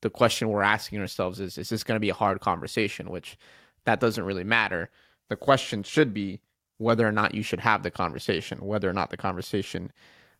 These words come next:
um, is needed. But I, to answer your question, when we were scared of the negative outcome or over-exaggerating the negative outcome, I think it's usually we're thinking to ourselves that this person's gonna be super upset or super pissed off at us, and,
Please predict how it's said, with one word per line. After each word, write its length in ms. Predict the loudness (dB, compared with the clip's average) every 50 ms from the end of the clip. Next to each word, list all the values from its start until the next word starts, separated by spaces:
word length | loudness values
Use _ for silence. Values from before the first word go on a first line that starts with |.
| _ _ 2
um, 320 | 4 4 4 2 -2 -8 _ _ _ _ _ _ _ _ _ _ _ _ _ _ _ -2
is 220 | 0 0 0 2
needed. 480 | 0 2 4 4 4 4 2 -4 -4 0 4
But 100 | 6 6
I, 120 | 6 4 2 -2 _ _ _ _ _ _ _ _ _ _ 2
to 100 | 4 4
answer 280 | 6 4 4 2 2
your 180 | 4 4 4 4
question, 640 | 4 4 4 4 4 0 -4 -4 -4 -4 -6 -8 -12 _ _ _ _ _ _ _ _ _ _ _ _ _ _ _ _ _ _ _ _ _ _ _
when 160 | -6 -4 -2 -2
we 100 | -2 -2
were 60 | -2
scared 400 | -4 -4 0 4 6 6 6 6
of 80 | 4 2
the 80 | 0
negative 480 | 2 4 4 6 6 4 0 0 -4 -2 4
outcome 400 | 6 6 6 6 2 -2 0 2
or 80 | 4 4
over-exaggerating 720 | 4 4 4 2 0 2 4 4 4 4 4 2 0 2
the 60 | 2
negative 260 | 0 2 0 2 4
outcome, 340 | 4 4 4 4 2 2 2
I 60 | 2
think 240 | 0 0 -6 -4 -4
it's 260 | -6 -6 -8 -14 -14 _ -20 -20 -20 -20 -20 -20 _ _ _ _ _ _ _ _ _ _ _ _ _ _ _ _ _ _ _ _ _ _ _ _ _ _ _ _ _ _ _ _ -8
usually 420 | 0 4 8 8 8 8 8 6 6
we're 140 | 6 4 4
thinking 340 | 2 0 0 2 0 -2 0
to 120 | 2 4
ourselves 380 | 4 4 4 4 4 4 4 2
that 100 | -2 -2
this 120 | -4 -8 -2
person's 400 | 2 2 2 2 0 -4 -4 -2
gonna 160 | -2 -4 -4
be 80 | -4
super 340 | -6 -2 -2 -2 0 2 2
upset 480 | 2 2 0 -4 0 2 2 2 2 2
or 100 | -2 -2
super 320 | -4 -4 -6 -4 -4 -4
pissed 340 | -6 -4 -4 -4 -2 2 2
off 220 | 4 4 4 4
at 140 | 2 4 4
us, 260 | 4 2 0 -2 -8
and, 260 | -10 -8 -8 -8 -10